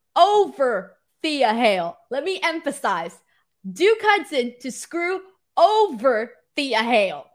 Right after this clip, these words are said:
Let me emphasize the over <laughs> so that that doesn't come out the wrong way and I get the phrasing meme. All right, moving on from this,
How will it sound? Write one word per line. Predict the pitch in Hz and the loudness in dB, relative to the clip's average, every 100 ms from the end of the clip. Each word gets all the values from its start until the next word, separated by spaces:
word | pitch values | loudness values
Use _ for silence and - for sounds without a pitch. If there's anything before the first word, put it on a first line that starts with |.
| _ - | _ -4
Let | 320 | -2
me | 392 427 - | 0 -4 -2
emphasize | 370 370 370 359 302 294 214 | -2 -2 -6 0 0 0 -2
the | 277 269 | -4 0
over | - 302 349 311 185 226 208 - - _ _ _ _ _ | 4 6 6 0 -4 -4 -2 -4 -8 _ _ _ _ _
<laughs> | - 622 320 | -14 -12 -10
so | 330 | -4
that | 302 254 | -2 0
that | 339 415 302 | 0 0 0
doesn't | 370 294 277 | -4 -4 -6
come | 302 320 294 | -4 -2 0
out | 269 262 - _ | 2 0 -4 _
the | 220 | -12
wrong | 220 269 302 302 | -2 0 0 -2
way | 262 254 254 254 - _ _ _ 202 | -4 -2 -2 -4 -16 _ _ _ -10
and | 208 | -8
I | |
get | 214 202 | -6 -8
the | 185 - | -10 -10
phrasing | 254 269 254 233 | -6 -6 -8 -8
meme. | 202 180 196 269 _ 392 392 269 _ | -8 -10 -14 -18 _ -18 -18 -18 _
All | 294 | -2
right, | 285 196 - _ _ - | 0 -2 -6 _ _ -10
moving | 330 339 | -8 -4
on | 311 285 285 | 0 0 0
from | 262 240 | -6 -4
this, | 233 240 | -2 -4